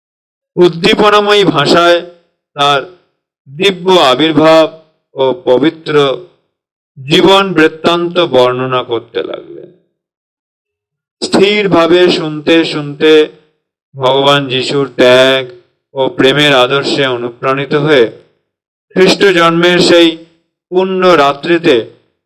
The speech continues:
পবিত্র অগ্নির সম্মুখে শ্রীরামকৃষ্ণ এই তনয়গণ সংসার ত্যাগের সংকল্প করলেন। এই ঘটনার পর ধীরে ধীরে সকল গুরুভাই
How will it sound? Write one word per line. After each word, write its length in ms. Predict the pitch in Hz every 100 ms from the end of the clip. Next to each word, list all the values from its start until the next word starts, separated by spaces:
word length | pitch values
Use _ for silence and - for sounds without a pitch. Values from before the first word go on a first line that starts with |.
| -
পবিত্র 680 | - 165 185 - 170 170 156
অগ্নির 460 | 143 135 151 156
সম্মুখে 800 | 147 - 131 139 147 143 135 110 - _ _ _ _ _ _ _ -
শ্রীরামকৃষ্ণ 1120 | 185 170 165 170 190 185 208 - - 190 175
এই 460 | 165 160 160 - -
তনয়গণ 720 | 147 139 139 143 151 139 110 - _ _ _ _ _ _ -
সংসার 480 | 147 147 131 156 156
ত্যাগের 400 | - 139 131 120
সংকল্প 720 | 117 139 117 110 120 117 117
করলেন। 420 | - - - - - _ _ _ _ _ _ _ _ _ _ _ _ _ _ _ _ -
এই 180 | 165 180
ঘটনার 440 | 180 196 190 190
পর 500 | 185 175 175 175 185 180 _ _ _ _ _ _ _ _ _ _ 135
ধীরে 320 | - 165 175 165
ধীরে 440 | 160 170 170 165
সকল 380 | 165 147 151 151
গুরুভাই 640 | 139 151 147 151 156 151